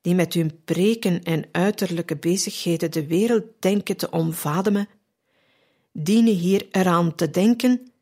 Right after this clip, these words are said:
dat zij de kerk tot veel meer nut zouden strekken en God veel meer zouden behagen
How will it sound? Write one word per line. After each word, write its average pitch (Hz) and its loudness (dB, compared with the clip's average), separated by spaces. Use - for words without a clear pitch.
dat 165 -4
zij 165 2
de - -6
kerk 226 -2
tot - -4
veel 226 2
meer 180 2
nut 240 0
zouden 165 0
strekken 180 -2
en 190 2
God 220 -2
veel 180 0
meer 208 2
zouden 175 0
behagen 175 -2